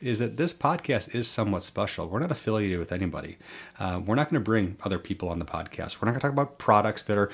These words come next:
somehow paying us. We're not gonna give you any kind of sponsors. We have no agenda. Uh, this is him and I, uh, uh,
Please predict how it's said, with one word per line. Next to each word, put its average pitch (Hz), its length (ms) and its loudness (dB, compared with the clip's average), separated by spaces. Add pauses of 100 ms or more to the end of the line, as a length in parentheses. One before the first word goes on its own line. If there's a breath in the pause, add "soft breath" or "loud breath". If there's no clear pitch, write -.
(160 loud breath)
somehow 107 280 2
paying 87 400 -2
us. 98 220 -2
We're 120 100 2
not 131 140 2
gonna 143 140 6
give 123 220 0
you 120 140 4 (220 loud breath)
any 120 140 4
kind 123 180 4
of 117 60 0
sponsors. 104 580 2
We 117 140 0
have 170 180 2
no 196 120 4
agenda. 147 480 0 (180)
Uh, 92 120 0
this 107 220 -2
is 123 140 0
him 135 160 4
and 110 80 2
I, 104 280 2
uh, 104 220 -2 (240)
uh, 113 120 -6